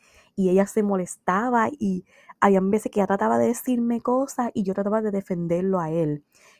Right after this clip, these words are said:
Y yo, "No, es que él no lo quiso decir de esa manera, no, que sí". Yo trataba de justificarlo. Y llegó un punto en el que yo no me sentía cómoda diciéndole a ella las cosas que estaban pasando,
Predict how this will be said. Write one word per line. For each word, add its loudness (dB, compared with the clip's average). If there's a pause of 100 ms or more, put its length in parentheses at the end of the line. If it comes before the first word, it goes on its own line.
Y -4
yo, -2
"No, 2
es -4
que 2 (720)
él 2
no 2
lo 0
quiso 0
decir 2
de 0
esa -4
manera, -2
no, 0
que -6
sí". -6
Yo -2
trataba -2
de 0
justificarlo. -4 (520)
Y 0
llegó 4
un -4
punto -2
en 0
el -6
que -4
yo -2
no 0
me -2
sentía -4
cómoda 0 (380)
diciéndole -2
a 0
ella -2
las -8
cosas -6
que -8
estaban -4
pasando, 0